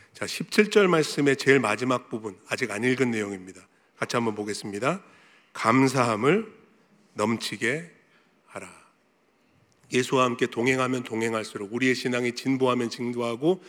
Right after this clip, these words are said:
성장하면 성장할수록 뭐가 나타난다고요? 감사입니다. 감사. 우린 보통 이렇게 생각합니다. 누가 신앙이 성장하고 있으면 교회 잘 참석합니다. 예배에도 잘 나오고, 뭐 한다 그러면 나옵니다.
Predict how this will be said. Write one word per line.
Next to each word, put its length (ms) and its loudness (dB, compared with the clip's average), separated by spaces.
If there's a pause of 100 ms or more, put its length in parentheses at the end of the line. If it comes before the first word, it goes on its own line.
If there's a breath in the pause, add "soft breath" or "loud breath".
(260 loud breath)
성장하면 640 4
성장할수록 800 0
뭐가 220 2
나타난다고요? 760 -6 (1700)
감사입니다. 840 -12 (120)
감사. 300 -20 (680)
우린 140 6
보통 260 2
이렇게 260 2
생각합니다. 640 -6 (100)
누가 180 0
신앙이 340 2
성장하고 560 2
있으면 540 -4 (1080 soft breath)
교회 240 6
잘 220 -2
참석합니다. 720 -4 (840)
예배에도 440 -2
잘 240 -4
나오고, 320 -8
뭐 200 -2
한다 220 -2
그러면 320 -8
나옵니다. 500 -4